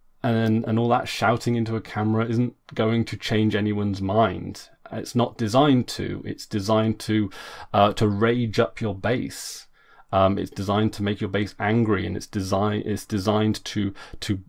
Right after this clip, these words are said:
to turn your channel into, like, a family, into a cult, into a pride, where, you know, uh, y-, y-, you, you have, uh, enemies, where you have pe-, you know, adversaries, where you have all this YouTube beef. You have a them and us mentality, because a them and us mentality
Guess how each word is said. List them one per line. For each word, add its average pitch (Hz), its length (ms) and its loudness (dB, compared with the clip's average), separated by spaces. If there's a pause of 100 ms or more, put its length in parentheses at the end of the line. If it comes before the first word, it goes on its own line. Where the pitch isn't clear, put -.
(120)
to - 120 -4
turn 120 460 4 (240)
your 117 320 2
channel 110 480 2
into, 98 220 -4
like, 95 180 -2
a - 60 -10
family, 113 480 4
into 95 180 -6
a 95 60 -6
cult, - 480 2
into 98 240 -6
a - 40 -4
pride, 123 460 6 (300)
where, 104 340 4 (260)
you 117 300 2
know, 104 200 4
uh, 107 300 0
y-, 104 220 -2
y-, 110 160 -4
you, 113 140 -2
you 110 220 0
have, 104 320 -2
uh, 104 340 -4
enemies, 107 520 0
where 101 140 -2
you 101 120 -2
have - 280 -4
pe-, - 180 -2
you 107 80 0
know, 101 120 2
adversaries, 110 800 0 (220)
where 113 100 2
you 110 80 6
have 107 80 4
all 117 100 2
this 107 180 -2
YouTube 110 500 -2
beef. 123 280 2
You 101 60 -2
have 95 100 -2
a 98 60 0
them 113 320 2
and 110 100 2
us 110 160 -2
mentality, 107 480 -2
because 95 220 -4
a 98 40 0
them 113 280 8
and 110 100 6
us 110 160 -2
mentality 107 640 -2